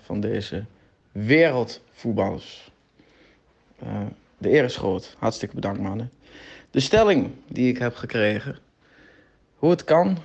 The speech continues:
dat de gemiddelde voetballer toch zo ontiegelijk saai en defensief is bij een interview. Nou, nu heb ik natuurlijk een tijdje bij Veronica Inside gewerkt en dan stond je na de tijd in de mixzone en dan was het wachten, wachten, wachten.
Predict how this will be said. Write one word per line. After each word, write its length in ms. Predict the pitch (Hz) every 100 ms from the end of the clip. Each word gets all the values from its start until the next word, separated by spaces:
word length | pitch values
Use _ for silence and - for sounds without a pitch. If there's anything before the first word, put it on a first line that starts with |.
| - -
dat 440 | 147 139 135 -
de 160 | - 123
gemiddelde 400 | - 143 156 143
voetballer 420 | 131 147 135 123
toch 180 | 127 131
zo 160 | - 123
ontiegelijk 840 | - 139 - - 214 220 185 185
saai 380 | - 160 151 147
en 120 | 127
defensief 540 | 131 143 135 123 135 127
is 260 | 120 - -
bij 200 | 113 110
een 80 |
interview. 420 | 113 120 - - - - _ _ - - - -
Nou, 120 | - 117
nu 60 |
heb 100 | 131
ik 60 | 120
natuurlijk 320 | 143 165 143
een 80 | 143
tijdje 360 | 143 139 135 127
bij 140 | 123
Veronica 440 | 127 135 135 123
Inside 360 | 113 117 135 147
gewerkt 500 | 147 127 135 131 135
en 140 | -
dan 240 | 117 104 107
stond 340 | - 95 110
je 80 | -
na 180 | 107 104
de 60 | 104
tijd 320 | 117 104 101
in 80 | 95
de 40 |
mixzone 560 | 110 117 - 107 110 -
en 100 | 110
dan 100 | 107
was 160 | 107
het 100 | -
wachten, 340 | 123 131 - 117
wachten, 280 | 117 - 107
wachten. 440 | 123 - - 143